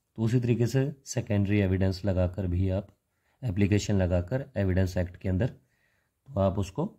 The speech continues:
प्रूव करवा सकते हैं और उसको एग्जिबिट लगवा सकते हैं। Otherwise जो मार्क है वो फोटोकॉपी को लगता है, अगर ओरिजिनल उसका प्रूव कर दिया गया तो फिर उसको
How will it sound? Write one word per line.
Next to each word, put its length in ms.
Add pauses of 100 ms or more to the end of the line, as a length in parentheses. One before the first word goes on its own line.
(440)
प्रूव 200
करवा 300
सकते 360
हैं 200
और 200
उसको 280
एग्जिबिट 500
लगवा 280
सकते 340
हैं। 160 (840)
Otherwise 540 (520)
जो 100
मार्क 480
है 380
वो 160
फोटोकॉपी 560
को 120
लगता 320
है, 160 (600)
अगर 200
ओरिजिनल 520
उसका 280
प्रूव 240
कर 160
दिया 180
गया 200
तो 1200
फिर 200
उसको 380